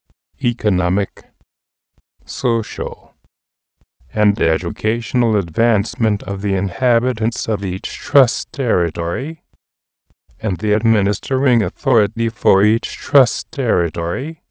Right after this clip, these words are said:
within the competence of the General Assembly, shall make an annual report to the General Assembly upon the basis of such questionnaire.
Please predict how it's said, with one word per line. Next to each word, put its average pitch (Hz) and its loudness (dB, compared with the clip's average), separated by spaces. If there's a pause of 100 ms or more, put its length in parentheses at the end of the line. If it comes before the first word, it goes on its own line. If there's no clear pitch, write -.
(280)
within 120 2
the 113 4
competence 113 0
of 107 -4
the 107 -4
General 110 0
Assembly, 120 2
shall 104 -2
make 101 2
an 110 0
annual 113 0
report 110 4
to 104 -4
the 82 -2
General 107 0
Assembly 101 0
upon 98 2
the 95 -2
basis 110 2
of 107 -8
such - -6
questionnaire. 101 -2